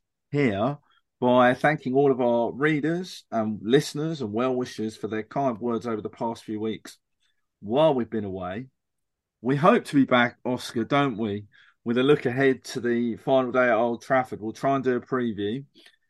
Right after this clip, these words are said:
Um, and Fulham might be due a good,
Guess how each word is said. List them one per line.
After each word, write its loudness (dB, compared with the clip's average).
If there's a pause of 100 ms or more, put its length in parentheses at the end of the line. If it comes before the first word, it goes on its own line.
(180)
Um, 2 (520)
and 2 (420)
Fulham 4
might 2
be -2
due 0
a 0
good, -2